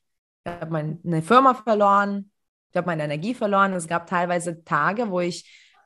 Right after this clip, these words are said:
durch die Medikamente sechzehn, achtzehn Stunden geschlafen habe und ich konnte wortwörtlich nicht physisch wach bleiben, so. Also es war, ja, es war ein krasser Einschnitt und ich meine, so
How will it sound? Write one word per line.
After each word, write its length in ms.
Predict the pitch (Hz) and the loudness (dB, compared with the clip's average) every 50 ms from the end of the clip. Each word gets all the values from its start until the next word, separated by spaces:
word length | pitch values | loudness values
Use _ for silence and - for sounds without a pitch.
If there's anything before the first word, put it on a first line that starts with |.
| _ _ - | _ _ 0
durch 180 | 196 214 220 | 2 2 2
die 80 | 226 220 | 2 0
Medikamente 840 | 202 190 175 180 - 185 175 175 180 185 190 190 185 185 185 185 - | -2 -2 -2 -2 -4 -2 -2 -2 0 2 2 4 4 4 2 -2 -4
sechzehn, 360 | 185 175 180 196 190 - 226 196 | -2 0 0 0 0 0 -2 -4
achtzehn 280 | 143 - - - 196 | -4 -4 -4 -6 -8
Stunden 260 | - - 196 196 196 | -6 -4 -4 -4 -2
geschlafen 540 | 185 196 - - - 160 190 226 - 269 277 | -4 -4 -2 0 2 2 2 2 0 -4 -4
habe 240 | 254 214 190 - - | -4 -4 -4 -2 -2
und 60 | 208 | -4
ich 180 | 214 208 - - | -4 -4 -4 -2
konnte 360 | - 226 220 233 247 233 208 | 0 2 2 2 2 2 6
wortwörtlich 460 | 233 233 233 - 240 233 254 254 277 233 | 6 6 6 6 6 6 6 6 4 2
nicht 340 | 240 254 269 269 - - | 2 2 2 0 -2 -2
physisch 440 | - 269 285 339 339 320 311 - - | 4 6 6 8 8 6 4 2 4
wach 280 | - - - - - - | 6 6 6 4 2 2
bleiben, 520 | 269 254 247 226 202 196 202 185 208 196 | 4 6 6 6 6 6 4 2 0 -2
so. 240 | 180 180 180 180 170 | -2 -2 0 0 0
Also 200 | 101 143 185 190 | 0 0 -2 -2
es 140 | 190 - - | -2 0 2
war, 360 | 202 202 202 208 208 - - _ _ _ _ _ _ _ _ _ _ _ _ _ _ _ _ _ _ _ _ _ _ _ - | 4 4 4 4 2 -2 -12 _ _ _ _ _ _ _ _ _ _ _ _ _ _ _ _ _ _ _ _ _ _ _ 0
ja, 240 | 190 170 160 - - - | 4 4 4 4 2 -2
es 140 | 165 - | -2 2
war 380 | 196 202 202 202 202 202 190 - | 4 4 6 8 8 8 6 6
ein 460 | - - 202 196 196 196 175 131 - - | 4 0 -2 0 -2 -2 -4 -6 -10 -4
krasser 420 | - 214 214 226 - 226 - - | 0 0 0 2 2 0 0 2
Einschnitt 520 | 175 196 226 233 - - 247 240 226 - - | 2 0 0 -2 -2 -2 -2 -2 -2 -2 -2
und 340 | 214 208 202 196 190 196 - | 0 0 0 0 -2 -4 -4
ich 220 | - 196 190 190 - | -4 -2 -2 -2 -2
meine, 360 | 196 190 202 202 202 151 - | -2 0 0 0 0 -2 -2
so 640 | 180 - 190 208 214 233 240 233 233 226 233 233 - | -4 -2 0 2 4 6 6 6 4 2 -2 -8 -20